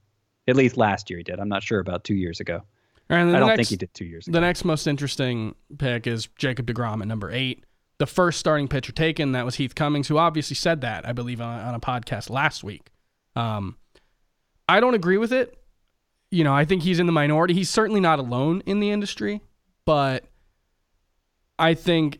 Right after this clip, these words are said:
Speaker 2: in that instance, you're probably drafting floor over ceiling, and I don't think that's the way I wanna go at starting pitcher.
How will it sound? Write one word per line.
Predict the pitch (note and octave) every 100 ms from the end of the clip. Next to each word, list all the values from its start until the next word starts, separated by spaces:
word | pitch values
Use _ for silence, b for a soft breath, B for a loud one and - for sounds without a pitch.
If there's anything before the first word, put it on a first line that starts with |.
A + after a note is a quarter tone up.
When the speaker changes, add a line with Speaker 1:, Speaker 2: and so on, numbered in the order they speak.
| -
Speaker 2:
in | D#3+ D3+
that | C3+ D#3
instance, | D#3 D#3+ D#3+ G3 G3 G3+ - - _ _ _ _ _ -
you're | C#3 C#3
probably | C3 - C#3 C#3 C#3 C3+ C3
drafting | C3 B2+ A#2+ C3+ B2
floor | - C3 B2 B2
over | A#2+ G2
ceiling, | - C3 C3+ D#3 F3+ F#3 -
and | - B2
I |
don't | A#2+ A#2+ C3+ G#2
think | B2+ A#2
that's | A2+ A2+
the | B2
way | A2
I |
wanna | G#2 G#2
go | G2
at | C#2+
starting | - - A#1+
pitcher. | - -